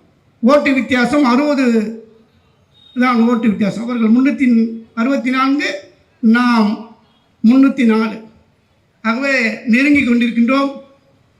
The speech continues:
ஆட்சியை பிடிக்கின்றோம். இருபத்தி ஆறு நம்முடைய ஆட்சி. அப்பொழுது நம்முடைய வருங்கால முதல்வர் ஐயா அண்ணாமலை ஜி அவர்களிடம் பணத்தை வாங்கி, வாங்கிட்டு வருவார், நம்மளுக்கெல்லாம் கொடுப்பார்,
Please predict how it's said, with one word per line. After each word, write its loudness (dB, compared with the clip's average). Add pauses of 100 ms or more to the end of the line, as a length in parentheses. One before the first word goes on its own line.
(140)
ஆட்சியை 2
பிடிக்கின்றோம். 0 (640)
இருபத்தி 0
ஆறு 0
நம்முடைய 2
ஆட்சி. -4 (680)
அப்பொழுது -2 (320)
நம்முடைய 0 (960)
வருங்கால 0 (140)
முதல்வர் -2 (840)
ஐயா 0
அண்ணாமலை 0
ஜி -2
அவர்களிடம் 0
பணத்தை -4 (360)
வாங்கி, 0
வாங்கிட்டு 0
வருவார், -2 (640)
நம்மளுக்கெல்லாம் 0
கொடுப்பார், -2